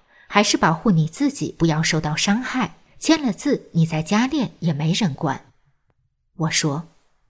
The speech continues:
，“那不行，我们修的是真，我那样做不就是骗你们吗？那样我会对不住大法师父，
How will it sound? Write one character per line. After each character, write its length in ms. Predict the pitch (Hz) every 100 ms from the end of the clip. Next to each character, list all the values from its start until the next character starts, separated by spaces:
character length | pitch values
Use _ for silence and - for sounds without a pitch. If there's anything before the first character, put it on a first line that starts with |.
| _
，“那 160 | 240 175
不 140 | 156
行， 320 | - 143 147 - _ _ _ _
我 100 | 226
们 100 | 220
修 200 | - 294
的 160 | 285 160
是 240 | - 147
真， 440 | - - 226 254 - _ _ _ _ -
我 100 | 233
那 140 | 294
样 180 | 240 156
做 220 | - 156 -
不 160 | 180
就 120 | 196
是 160 | 180 -
骗 340 | - 311 285
你 120 | 170 156
们 180 | 151
吗？ 200 | 147 139 - _ _ _ -
那 120 | 180
样 240 | 156 143 -
我 140 | 165
会 140 | 165
对 160 | 165 269
不 120 | -
住 160 | 160 170
大 200 | 151 160
法 180 | - 160
师 280 | - 233
父， 300 | 247 165 -